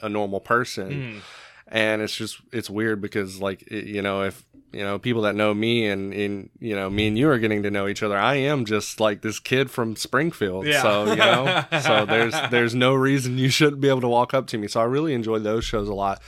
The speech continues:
Speaker 1: Bigger shows, I did, I've done a couple festivals, um, and those are really fun.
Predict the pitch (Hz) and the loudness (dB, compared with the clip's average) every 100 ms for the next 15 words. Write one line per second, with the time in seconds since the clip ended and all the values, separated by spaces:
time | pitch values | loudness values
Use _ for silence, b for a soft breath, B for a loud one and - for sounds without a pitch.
0 | B B B B _ 117 139 147 - 117 | B B B B _ 0 0 0 2 2
1 | 113 110 107 113 127 123 - 113 117 123 | 2 0 -2 -2 -2 -4 -6 -4 -2 0
2 | 143 143 147 123 - 120 120 - 110 107 | -2 -2 -4 -6 -4 -2 -2 -4 -6 -4
3 | 110 110 - - - _ 117 110 104 101 | -4 -6 -10 -16 -20 _ -4 -4 -4 -6
4 | 98 104 _ _ 120 110 104 101 110 113 | -8 -14 _ _ -2 -2 -4 -10 0 2
5 | 120 120 117 110 104 - 110 107 107 104 | 2 2 0 -2 -4 -2 0 0 -2 -6
6 | 107 - - 117 | -10 -16 -18 -18